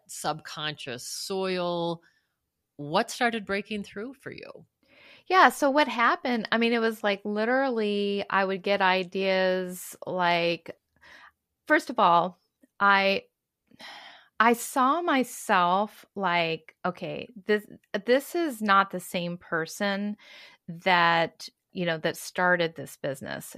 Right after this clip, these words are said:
Speaker 2: You know, I had gotten about, you know, a year and a half into it. And I'm like, "Where did,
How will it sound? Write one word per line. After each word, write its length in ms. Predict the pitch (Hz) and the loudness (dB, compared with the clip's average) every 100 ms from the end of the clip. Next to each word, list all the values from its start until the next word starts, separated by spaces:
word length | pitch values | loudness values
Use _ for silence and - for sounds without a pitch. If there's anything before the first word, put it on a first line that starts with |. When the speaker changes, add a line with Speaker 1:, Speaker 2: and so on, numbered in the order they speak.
| - - | -18 -10
Speaker 2:
You 120 | 175 | -6
know, 80 | 160 | -4
I 100 | 160 | -4
had 340 | 165 180 170 | -2 -4 -2
gotten 640 | 190 180 - 185 175 175 - | 0 0 0 -4 -6 -6 -6
about, 640 | 170 170 165 160 160 - - - - _ _ | -4 -2 0 0 -2 -4 -14 -20 -20 _ _
you 80 | 185 | -2
know, 80 | 160 | -2
a 40 | |
year 320 | 165 185 196 | -2 0 2
and 80 | 185 | 0
a 20 | 160 | -2
half 440 | 170 175 175 - | -2 0 0 0
into 400 | 185 190 - 170 | -2 -2 -6 -6
it. 180 | 156 151 | -4 -4
And 40 | - | -4
I'm 120 | 175 | -4
like, 260 | 170 165 160 _ _ | -2 -4 -6 _ _
"Where 240 | 190 240 392 | -2 0 0
did, 240 | 403 | -2